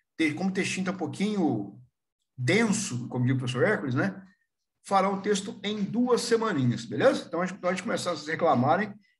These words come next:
deixa duas semaninhas pro texto, tá bom? O texto vai entregar dia, dia dezessete de agosto, lá pra frente. Então, dá pra fazer com calma, tá bom? Que é bem legal de fazer o texto. Tranquilo, meus queridos, queridos? Vamos trabalhar, então.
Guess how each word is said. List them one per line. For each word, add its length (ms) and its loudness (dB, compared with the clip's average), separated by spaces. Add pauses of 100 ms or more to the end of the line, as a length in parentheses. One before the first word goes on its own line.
(120)
deixa 200 0
duas 140 -2
semaninhas 340 -2
pro 160 0
texto, 260 0
tá 80 0
bom? 180 2
O 180 -16 (120)
texto 180 -4
vai 60 -8
entregar 300 4
dia, 640 2 (500)
dia 320 2
dezessete 840 2
de 100 0
agosto, 400 -2
lá 880 0
pra 140 -2
frente. 240 -6
Então, 120 -4
dá 60 0
pra 80 -8
fazer 120 -4
com 200 -6
calma, 460 2
tá 100 -8
bom? 340 -2 (200)
Que 80 -2
é 140 -2
bem 120 0
legal 200 4
de 80 -2
fazer 200 0
o 80 -6
texto. 320 -12 (340)
Tranquilo, 380 2
meus 140 6
queridos, 180 -2
queridos? 200 -4
Vamos 160 -2
trabalhar, 280 4
então. 240 -4